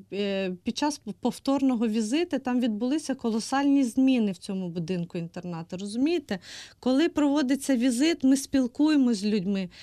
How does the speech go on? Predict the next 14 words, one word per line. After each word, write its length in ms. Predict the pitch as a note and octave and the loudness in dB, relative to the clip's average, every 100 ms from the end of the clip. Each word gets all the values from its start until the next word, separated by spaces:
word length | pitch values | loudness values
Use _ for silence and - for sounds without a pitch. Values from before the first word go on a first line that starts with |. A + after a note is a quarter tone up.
| - - | -20 -2
ми 120 | A3+ | 2
говоримо, 560 | B3 C4 C4+ D4+ D4+ C#4+ | 4 2 2 2 4 2
що 260 | C4+ - C#4 | 2 -2 0
так 340 | C#4+ D4 C#4 | 0 0 2
не 140 | C#4 | 2
повинно 640 | C#4 C#4+ B3 D#4 C#4+ A#3 G#3 | 2 0 2 4 4 4 0
бути. 380 | F3 F3+ - | -2 -4 -4
Да, 300 | F#3 C#4 C4+ | 0 0 2
були 380 | F#3+ F3+ G#3 D4+ | 0 0 2 2
важелі 580 | G4+ G4+ D#4+ A#3 C4 B3+ | 2 0 0 0 0 0
певні, 480 | - A#3+ A3+ A3+ F#3 | 0 0 0 -2 -2
були 380 | D#3 F3 A3 E4 | -4 -2 0 0
змі, 440 | D4+ C4+ C4 B3 | 4 4 4 2
були, 440 | G#3 F#3+ G#3 C#4+ | 0 -2 0 0